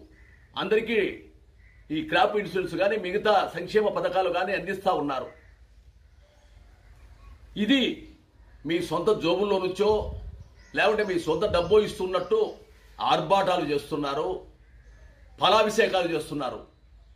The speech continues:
ఇది కాదు కావాల్సింది. మీరు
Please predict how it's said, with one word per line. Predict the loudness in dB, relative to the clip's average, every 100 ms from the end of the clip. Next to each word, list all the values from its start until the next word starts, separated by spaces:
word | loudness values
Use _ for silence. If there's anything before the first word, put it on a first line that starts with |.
| _
ఇది | -4 0
కాదు | 4 4 2
కావాల్సింది. | 2 0 0 -6 -8 -10 -14 -20 _ -20 -20 -20 -20 _ _ _ -20 -20 -20 -20 -20 -20 -4
మీరు | 2 6 6